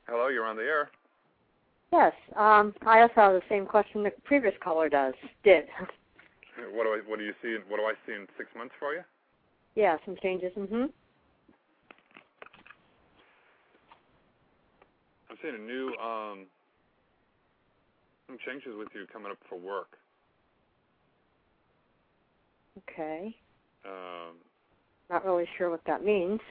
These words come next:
Speaker 2: but <laughs>
Speaker 1: I'm getting right around the middle of January.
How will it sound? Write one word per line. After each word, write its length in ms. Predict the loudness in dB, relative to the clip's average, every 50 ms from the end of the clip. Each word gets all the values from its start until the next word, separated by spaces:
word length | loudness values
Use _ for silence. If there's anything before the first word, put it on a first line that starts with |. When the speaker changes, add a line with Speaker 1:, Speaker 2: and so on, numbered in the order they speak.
| -4 0
Speaker 2:
but 240 | 2 2 2 2 0 -6
<laughs> 60 | -4 -2
Speaker 1:
I'm 200 | 0 0 0 -4 _ _ -20 -20 -20 -20 -20 _ _ _ _ _ _ _ _ _ _ _ _ _ _ _ -20 _ _ _ -20 -18
getting 180 | -18 -16 -14 -10
right 160 | -8 -8 -8
around 160 | -8 -8 -12 -12
the 40 | -12
middle 240 | -14 -12 -10 -10
of 120 | -10 -10 -12
January. 520 | -12 -12 -12 -12 -10 -10 -8 -8 -8 -10